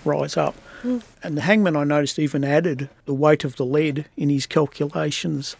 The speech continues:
Speaker 1: on Martha Needle. It's on
Speaker 2: Wow.
Speaker 1: the page. And in her case, it wasn't, uh, considered a successful execution, whatever on earth that means. Some of them weren't. Um, in some cases, they messed it up terribly.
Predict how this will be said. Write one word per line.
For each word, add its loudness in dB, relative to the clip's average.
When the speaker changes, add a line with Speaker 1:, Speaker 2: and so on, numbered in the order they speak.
Speaker 1:
on 0
Martha -2
Needle. 0
It's -6
on 2
Speaker 2:
Wow. 0
Speaker 1:
the -6
page. 0
And -2
in 0
her 8
case, 4
it -2
wasn't, 6
uh, -8
considered 2
a 0
successful 2
execution, -2
whatever 2
on 0
earth 0
that -4
means. -8
Some 4
of 2
them -2
weren't. 0
Um, -10
in 2
some 4
cases, 2
they 2
messed 4
it -2
up -6
terribly. 0